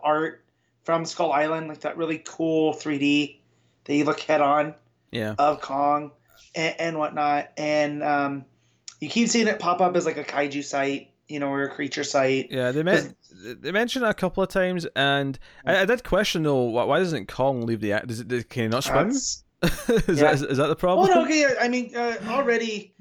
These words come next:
Speaker 1: uh, gorillas aren't really big fans of water. It's one of their
Speaker 2: Sure.
Speaker 1: innate fears. So,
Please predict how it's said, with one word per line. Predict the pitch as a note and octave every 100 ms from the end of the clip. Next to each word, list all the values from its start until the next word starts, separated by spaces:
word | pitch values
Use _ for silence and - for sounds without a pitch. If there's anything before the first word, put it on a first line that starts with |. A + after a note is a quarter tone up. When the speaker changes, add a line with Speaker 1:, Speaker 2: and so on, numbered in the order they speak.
| G#3+ - _ G#3 G3+
Speaker 1:
uh, | E3 E3 E3 - _ _ _ _ - F#3 - -
gorillas | G#3+ C4 C4 F3+ -
aren't | G3 G#3
really | A3+
big | G#3+ G#3+
fans | A#3
of | G#3
water. | G3 A3+ A3+ G#3
It's | E3
one | F3
of | F3
their | F3
Speaker 2:
Sure. | E3+
Speaker 1:
innate | E3 E3+ -
fears. | D#3 E3 E3+ - _
So, | - D3 D3 C#3+